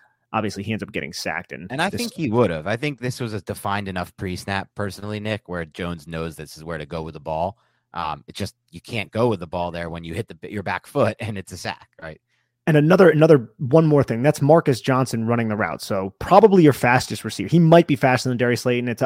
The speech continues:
Speaker 1: it's up for debate, whatever.
Speaker 2: Yeah.
Speaker 1: Anyways, watch at the top of the screen, or he stems back to the outside,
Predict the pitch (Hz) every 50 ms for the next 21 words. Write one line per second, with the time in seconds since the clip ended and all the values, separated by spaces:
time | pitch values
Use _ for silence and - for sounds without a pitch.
0 | - - 156 - 185 170 - 139 123 104 127 127 120 - _ - 131 123 131 135
1 | 104 - - 85 90 - _ _ _ _ _ - 160 135 131 113 98 98 - _
2 | - _ _ _ _ _ _ _ _ _ _ _ _ _ _ - - 131 120 165
3 | 202 233 - - - - _ - - - - 127 - - - - - 160 160 -
4 | 151 151 - - - 143 139 147 147 143 147 - 117 - _ _ _ _ _ _
5 | _ _ _ _ _ _ _ - - - 202 185 - - - 185 165 160 139 110
6 | 143 131 127 - - - 131 120 113 117 107 101 - - - 110 92 85 82 80
7 | -